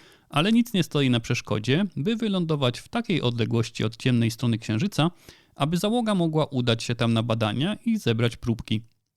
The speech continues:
Ostateczny wybór miejsca lądowania jest uzależniony od daty startu oraz warunków na Księżycu i zostanie poprzedzony licznymi konsultacjami,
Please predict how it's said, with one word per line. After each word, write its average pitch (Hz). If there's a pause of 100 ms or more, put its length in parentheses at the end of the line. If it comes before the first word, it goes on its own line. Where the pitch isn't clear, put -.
(400)
Ostateczny 113
wybór 117
miejsca 156
lądowania 113
jest 151
uzależniony 147
od 120
daty 120
startu 120
oraz 160
warunków 120
na 120
Księżycu 123 (420)
i 156
zostanie 202
poprzedzony 139
licznymi 120
konsultacjami, 120